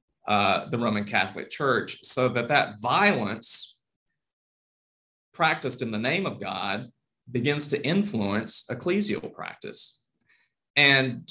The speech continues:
just to show you a map of kind of the scope of where the Crusades took place, I mean, this is the Levant,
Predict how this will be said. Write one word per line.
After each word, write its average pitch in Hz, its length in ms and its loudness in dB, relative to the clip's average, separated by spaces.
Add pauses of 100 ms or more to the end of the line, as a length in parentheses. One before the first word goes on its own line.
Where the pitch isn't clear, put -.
(140)
just 180 180 0
to 165 60 -2
show 175 140 0
you 131 200 2
a 101 60 2
map 151 440 2
of 107 120 -10
kind 127 160 -6
of 117 80 -8
the 104 60 -6
scope 196 560 4
of 104 140 -6
where 107 120 0
the 98 320 0
Crusades 113 540 -4
took 131 240 -6
place, 156 260 2
I 107 40 -2
mean, 110 220 -2
this 127 200 0
is 123 140 -2
the 127 60 -6
Levant, 123 600 0